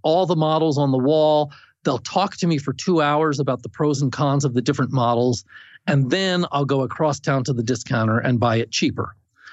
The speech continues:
The problem with that is if enough people do that, Best Buy will stop carrying the television sets. And Sony does not want that. So they're requiring the discounter to keep the price up,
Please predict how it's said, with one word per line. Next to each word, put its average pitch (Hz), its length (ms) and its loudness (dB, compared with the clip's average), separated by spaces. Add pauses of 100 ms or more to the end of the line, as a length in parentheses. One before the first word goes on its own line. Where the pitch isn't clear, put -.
(640)
The 143 80 -2
problem 160 420 0
with 143 180 -2
that 165 400 -2 (120)
is 147 140 -8
if 139 100 -6
enough 143 240 -6
people 143 260 -8
do 147 220 0
that, - 300 -2
Best - 260 -6
Buy 131 220 -2
will 113 120 -4
stop 120 300 -6
carrying 110 340 -2
the 101 80 -2
television 104 500 -2
sets. - 540 -8
And 113 280 0
Sony 139 380 2
does 117 200 0
not 127 200 2
want 131 240 0
that. 127 240 0 (760)
So 139 440 2
they're 131 240 0 (180)
requiring 196 960 0
the 139 160 -4
discounter 135 640 -2
to 139 140 -8
keep 147 260 -6
the - 80 -6
price 196 380 -2
up, 110 260 -4